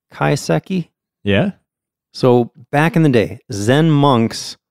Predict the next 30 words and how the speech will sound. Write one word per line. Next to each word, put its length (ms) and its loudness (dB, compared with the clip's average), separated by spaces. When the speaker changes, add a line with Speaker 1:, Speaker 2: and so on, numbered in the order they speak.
Speaker 1:
only 200 0
got 240 2
one 380 0
meal 240 2
a 60 2
day 420 -4
early 220 2
in 80 2
the 60 2
morning. 420 -2
So 140 -8
by 220 0
the 140 2
end 160 2
of 60 2
the 60 2
day, 480 2
they 140 -2
would 140 -2
get 120 0
really 340 0
hungry 640 0
and 300 -4
they 160 -2
might 340 -4
get 200 -2
really 220 -2
cold 640 -2
in 420 -6
the 380 -2